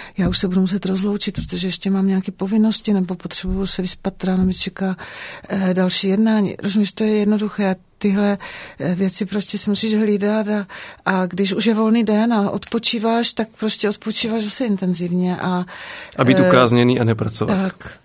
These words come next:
Speaker 1: ano, ano.
Speaker 2: I to je kázeň.
Speaker 1: No, rozhodně. Já si myslím, že se od-, odpočinek velmi podceňuje a, eh, nedoceňuje, <laughs> nebo jak to mám říct. Takže ano, ano, já v neděli nepracuju. Takovou in-,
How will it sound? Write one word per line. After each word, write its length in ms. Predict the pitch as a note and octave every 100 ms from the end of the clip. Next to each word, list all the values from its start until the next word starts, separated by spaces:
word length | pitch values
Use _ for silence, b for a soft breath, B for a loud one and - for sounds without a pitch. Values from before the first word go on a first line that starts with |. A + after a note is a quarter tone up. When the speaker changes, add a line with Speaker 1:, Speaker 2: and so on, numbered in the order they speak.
| _ -
Speaker 1:
ano, 260 | F#3+ G#3 A3 G#3+ B _ _
ano. 240 | G#3 A3 G3+ _
Speaker 2:
I 100 | -
to 120 | A#2
je 80 | A#2
kázeň. 500 | G2 G#2+ G2+ G#2 G2 A2
Speaker 1:
No, 380 | F#3 G3 A3+ D#4+ A#3
rozhodně. 540 | F#3+ A#3 C4 F#3 F#3+ - B B B B
Já 100 | G3+
si 100 | G3+
myslím, 180 | G#3+ A3+
že 100 | A3
se 180 | - A3+
od-, 200 | G#3 A#3
odpočinek 580 | - - G#3+ - G#3+
velmi 260 | G#3 G#3+ A3
podceňuje 800 | G#3+ A#3 - C4 B3 B3 D4 D4+
a, 200 | C4+ G#3+ G#3+ B B B B -
eh, 140 | - -
nedoceňuje, 720 | G3+ G#3+ - B3 B3 B3 B3
<laughs> 200 | B3 G3+
nebo 100 | -
jak 100 | -
to 180 | - -
mám 80 | C4+
říct. 380 | - - - - B B B
Takže 220 | - B3+ C4+
ano, 260 | D4+ F4+ B3 - _ -
ano, 260 | G#3 A3 A3 A3+
já 240 | G3 G3+ G3+ -
v 120 | F#3+
neděli 300 | G#3+ G#3 A3
nepracuju. 600 | A3+ A3+ C#4 - F#3+ F#3 - _
Takovou 340 | A3 - A3+
in-, 260 | G#3 G3+ G#3